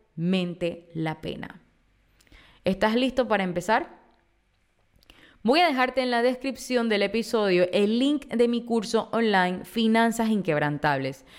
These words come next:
Este es mi curso online por donde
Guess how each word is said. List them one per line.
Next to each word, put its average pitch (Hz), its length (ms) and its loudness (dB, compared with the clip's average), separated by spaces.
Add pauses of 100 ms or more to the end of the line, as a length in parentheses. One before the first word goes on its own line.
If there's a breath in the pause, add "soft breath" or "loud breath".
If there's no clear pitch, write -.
(160 loud breath)
Este 214 200 2
es 262 120 0 (160)
mi 233 240 0
curso 311 420 0
online 226 400 2
por 214 140 -2
donde 190 500 -2